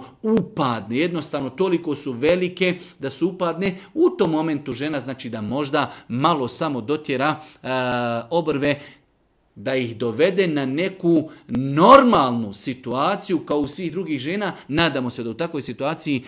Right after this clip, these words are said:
nije griješna. U protivnom, znači, treba na lijep način čovjeku pojasniti da to što je radila prije, e, stavljanja mahrami, da nije bilo ispravno, sada je stavila mahramu i, znači, odlučila da to na, da ne radi više takve stvari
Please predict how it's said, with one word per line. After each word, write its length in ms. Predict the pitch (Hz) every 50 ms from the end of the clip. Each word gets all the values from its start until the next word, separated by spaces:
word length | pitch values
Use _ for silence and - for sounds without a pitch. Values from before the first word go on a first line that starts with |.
| - - -
nije 300 | 127 139 156 160 143 123
griješna. 560 | 123 120 135 165 202 196 - - 185 180 160 - - - - -
U 100 | 165 147
protivnom, 560 | - - 185 196 190 - 185 165 151 156 147
znači, 260 | 139 151 147 147 151
treba 260 | - - 190 170 143 131
na 100 | 127 127
lijep 300 | 139 165 175 156 - 139
način 300 | 139 151 147 - 135 123
čovjeku 340 | - 151 143 131 135 120
pojasniti 760 | 107 - 117 120 135 147 151 151 - 139 123 - - 156 147 151 - - -
da 80 | 127 127
to 200 | 127 - 170 143
što 160 | - - 123
je 60 | 120
radila 320 | 120 135 147 147 151 139 123
prije, 260 | - 156 160 147 123
e, 100 | 113 - - - - - - - 117 120 120 117 117 113 107
stavljanja 540 | 107 - - - 151 143 131 120 113 113 113
mahrami, 600 | 123 160 170 165 170 160 151 151 156 151 143 147 - - - -
da 260 | - 123 131 139 131
nije 320 | 123 131 147 196 247 247 220
bilo 240 | 196 220 220 202 196
ispravno, 640 | 214 196 - - 196 185 170 165 175 196 202 196 - - -
sada 280 | - - 190 185 170
je 60 | 160 143
stavila 400 | - - 160 151 151 143 135 131
mahramu 580 | 139 165 170 156 156 156 160 165 180 185 180 185 - - - _
i, 280 | - 170 196 202 202 - -
znači, 420 | 147 135 151 151 143 147 - 147
odlučila 340 | 143 143 156 151 - 151 135
da 60 | 131
to 180 | - 151 143 139
na, 400 | 135 135 131 131 131 127 127 127
da 160 | 117 123 117
ne 200 | 113 127 165 208
radi 280 | 220 190 170 139 147 147
više 220 | 147 143 - 135
takve 280 | 151 156 156 156 147 131
stvari 420 | - - 170 165 170 175 160